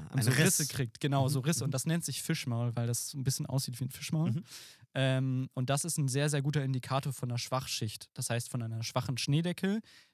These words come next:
Speaker 1: die nur noch eine sehr kleine Einwirkung braucht von außen, um komplett abzurutschen.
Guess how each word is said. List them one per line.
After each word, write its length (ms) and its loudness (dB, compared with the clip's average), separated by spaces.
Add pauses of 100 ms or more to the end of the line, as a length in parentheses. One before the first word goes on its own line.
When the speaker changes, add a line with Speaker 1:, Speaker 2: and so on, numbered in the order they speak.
(120)
Speaker 1:
die 100 4
nur 180 6
noch 160 2
eine 240 2
sehr 240 4
kleine 920 0 (160)
Einwirkung 580 2
braucht 240 -6
von 140 -4
außen, 340 -4
um 240 -6
komplett 460 -2
abzurutschen. 760 -6